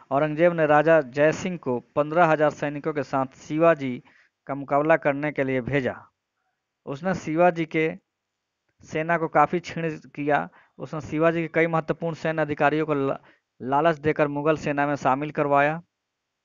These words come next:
सोलह सौ पैंसठ ईस्वी को शिवाजी को पुरंदर की संधि करने के लिए बाध्य होना पड़ा। पुरंदर की संधि ग्यारह जून सोलह सौ पैंसठ ईस्वी को शिवाजी और जय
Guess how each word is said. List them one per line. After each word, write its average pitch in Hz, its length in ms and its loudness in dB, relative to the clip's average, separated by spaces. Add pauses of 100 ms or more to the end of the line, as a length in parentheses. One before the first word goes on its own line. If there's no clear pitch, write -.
(680)
सोलह 170 280 0
सौ 180 100 2
पैंसठ 170 380 2
ईस्वी 175 280 -4
को 165 140 -2
शिवाजी 160 440 2
को 160 100 -6
पुरंदर 156 500 -2 (420)
की 151 80 -8
संधि 151 320 -6
करने 156 320 -4
के 147 120 -2
लिए 143 140 0
बाध्य 135 320 2
होना 120 260 -2
पड़ा। 104 240 -4
पुरंदर 151 440 -4
की 165 100 -4
संधि 156 400 -2
ग्यारह 147 220 4
जून 151 200 -4
सोलह 147 240 -2
सौ 151 120 -4
पैंसठ 147 360 -2
ईस्वी 147 240 -6
को 147 80 -8
शिवाजी 147 440 0
और 139 220 -2
जय 139 240 2